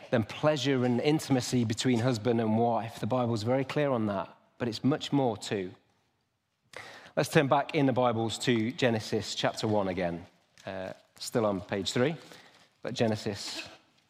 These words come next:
chapter one. And in these chapters, we're given a front row view of God's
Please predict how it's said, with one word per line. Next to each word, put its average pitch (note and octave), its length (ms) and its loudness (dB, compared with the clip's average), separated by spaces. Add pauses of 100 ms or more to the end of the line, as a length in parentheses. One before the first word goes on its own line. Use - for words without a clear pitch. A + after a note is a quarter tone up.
(140)
chapter - 340 -4
one. F2 260 -4 (1200)
And D3 180 6
in A3+ 180 4
these G3 220 2
chapters, C#3 520 2
we're D3+ 200 4
given C#3+ 540 2
a C3 300 2
front E3 500 0
row D3 260 2
view A#2+ 520 2
of A2+ 220 -2
God's A#2 680 -2